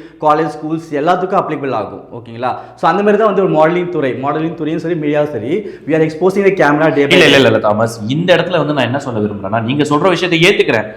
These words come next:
Speaker 2: எல்லா துறைகளிலும் இந்த மாதிரி விஷயங்கள் இருக்குது, எல்லாமே நடக்குது. But மாடலிங் துறையில மத்த துறைகளை வந்து கம்பேர் பண்ணும்போது, மாடலிங் துறையில இருக்கக்கூடிய பிரச்சனைகள் வந்து
Speaker 1: That's
Speaker 2: அதிக அளவுல இருக்கு.
Speaker 1: இல்ல, இல்ல,
Speaker 2: அதுக்கான
Speaker 1: that's what
Speaker 2: காரணம்
Speaker 1: I'm,
Speaker 2: என்ன?
Speaker 1: that's what I'm coming to answer actually.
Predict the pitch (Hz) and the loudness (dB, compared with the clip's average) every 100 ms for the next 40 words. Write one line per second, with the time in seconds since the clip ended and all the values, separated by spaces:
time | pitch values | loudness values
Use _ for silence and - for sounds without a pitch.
0 | - - 131 165 180 190 190 190 196 196 | -18 -2 0 4 6 6 4 4 4 2
1 | 220 208 170 170 180 175 - 185 175 165 | 2 2 2 2 2 0 -4 -4 -2 -2
2 | 170 170 165 202 170 151 165 170 151 156 | -2 -4 -2 0 0 0 0 0 -2 -2
3 | 135 - - - 143 - 120 127 165 214 | -10 -16 -10 0 0 0 -2 4 6 6
4 | 254 247 240 - 196 180 180 220 180 180 | 6 4 0 -4 -4 -2 -2 -2 -4 -2
5 | - 247 226 240 240 226 208 226 220 175 | 2 2 4 4 4 4 2 -2 0 -2
6 | - 220 214 170 151 143 147 151 160 165 | 2 2 2 -4 -6 -8 -10 -10 -2 2
7 | 226 269 262 226 208 196 180 180 180 165 | 2 2 -2 -6 -6 -4 -4 -6 -10 -8
8 | 151 151 151 220 202 156 131 131 143 135 | -8 -6 -6 -4 -2 -2 -4 -2 0 0
9 | - - 127 190 285 277 247 233 214 185 | -2 0 2 4 4 4 4 4 2 2
10 | 175 175 143 147 160 190 - - 190 208 | 0 2 2 2 2 4 4 2 4 6
11 | 208 196 - - 131 117 131 175 185 147 | 6 4 2 -2 -4 -8 -6 -4 -4 -4
12 | 156 165 139 147 151 - 123 110 | -6 -4 -4 -4 -8 -10 -12 -14